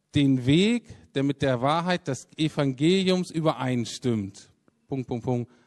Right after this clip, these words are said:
dann wurde ich aktiv.“ Also Paulus wurde nicht aktiv, er sagt, „Mensch, die machen da irgendwas, das ist nicht so ganz politisch korrekt oder das verletzt vielleicht die Gefühle von Leuten“ und so weiter, sondern er hat gesagt,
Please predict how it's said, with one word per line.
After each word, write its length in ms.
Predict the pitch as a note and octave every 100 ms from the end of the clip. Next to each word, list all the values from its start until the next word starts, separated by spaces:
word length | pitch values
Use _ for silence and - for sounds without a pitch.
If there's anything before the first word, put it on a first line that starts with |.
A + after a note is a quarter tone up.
| _
dann 340 | B2+ C3 C#3+ C3+ -
wurde 240 | B2 A#2 A2
ich 260 | A2 -
aktiv.“ 720 | G#2+ - - G2+ F#2+ - - _ _ _ _ _ _ _ _ _ _ _ _ _ _ _ -
Also 220 | A#2 A#2
Paulus 400 | D3+ D#3+ G3+ F3
wurde 180 | D3+ D3
nicht 160 | G3+
aktiv, 240 | E3+ F3+ D#3+
er 100 | D3
sagt, 180 | C#3+ C#3
„Mensch, 180 | E3+
die 80 | -
machen 260 | C3+ D#3+ F#3
da 140 | D#3
irgendwas, 440 | D#3+ E3 D3+ D3+ -
das 140 | C3+
ist 140 | C3+
nicht 160 | D3 C3+
so 100 | C#3
ganz 380 | B2+ B2 - -
politisch 400 | A#2+ G#2+ - -
korrekt 460 | D#3+ F3 G3 -
oder 140 | B2+ A2+
das 120 | A2
verletzt 320 | B2 B2 -
vielleicht 240 | A#2+ A2+ D3
die 80 |
Gefühle 380 | D3+ G3+ A3 F#3+
von 160 | E3+ D#3+
Leuten“ 360 | D#3 D#3 D3+
und 140 | D3 D3
so 140 | C#3
weiter, 420 | B2+ B2+ C3 C3+ - - _ _ _ _
sondern 300 | - B2+ B2+
er 60 | C#3+
hat 120 | -
gesagt, 640 | B2 A#2 D3 E3+ D3 -